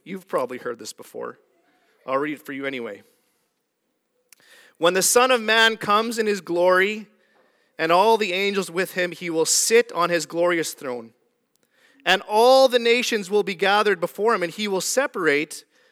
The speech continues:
the people one from another, as a shepherd separates the sheep from the goats.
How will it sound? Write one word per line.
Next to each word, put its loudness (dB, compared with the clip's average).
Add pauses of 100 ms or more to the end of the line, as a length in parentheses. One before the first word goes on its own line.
(120)
the -6
people -6
one 0
from -8
another, -2
as 0
a -6
shepherd -6
separates -8 (420)
the -10
sheep -8
from -10
the -8
goats. -6